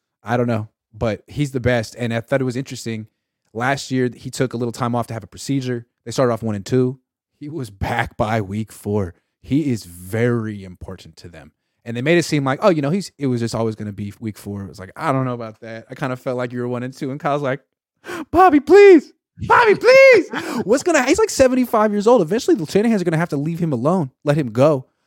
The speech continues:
Speaker 1: He's only worked for them in the N F L. I've never heard of something like that. It's
Speaker 2: He's a
Speaker 1: amazing.
Speaker 2: lifer. Well,
Speaker 1: He's a
Speaker 2: he worked
Speaker 1: lifer.
Speaker 2: for,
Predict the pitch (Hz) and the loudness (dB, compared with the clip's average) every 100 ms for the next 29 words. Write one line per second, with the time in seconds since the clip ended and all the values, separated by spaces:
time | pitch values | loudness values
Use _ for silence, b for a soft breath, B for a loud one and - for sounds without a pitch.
0 | _ _ 269 - 247 330 339 285 294 - | _ _ -4 4 4 8 8 8 2 4
1 | 233 226 143 123 110 107 - 202 302 294 | 4 4 2 -2 -8 -12 -8 -2 0 0
2 | 330 320 185 240 214 110 _ _ _ _ | 0 -2 -4 -6 -4 -8 _ _ _ _
3 | 180 - 135 113 - 110 151 156 160 196 | -14 -10 -8 -8 -10 -10 -6 -4 0 0
4 | 123 117 170 _ 92 - _ _ _ _ | -2 -2 -4 _ -20 -20 _ _ _ _
5 | _ - 190 208 208 208 147 214 180 | _ 0 2 4 4 2 0 -4 -8